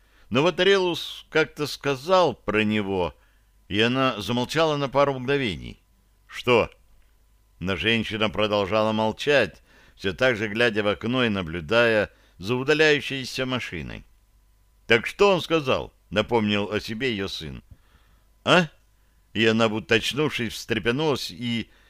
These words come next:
посмотрев ему в глаза твердым и жестким взглядом, ответила,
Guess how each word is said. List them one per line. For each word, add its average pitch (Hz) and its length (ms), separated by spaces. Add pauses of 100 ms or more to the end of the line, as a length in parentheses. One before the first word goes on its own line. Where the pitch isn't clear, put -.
(160)
посмотрев 110 600
ему 110 320
в 90 60
глаза 101 440
твердым 113 560
и 101 80
жестким 101 560
взглядом, 107 560
ответила, 85 680